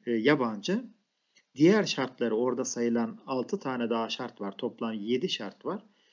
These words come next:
Yedi tane şartı sağladığı takdirde nedir?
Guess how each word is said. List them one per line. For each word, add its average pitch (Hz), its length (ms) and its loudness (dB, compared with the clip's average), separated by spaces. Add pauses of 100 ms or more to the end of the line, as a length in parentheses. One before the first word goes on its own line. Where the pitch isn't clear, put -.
(220)
Yedi 151 300 4
tane 135 340 -4
şartı 117 420 -4
sağladığı 131 680 2
takdirde 151 760 -2 (460)
nedir? 214 460 4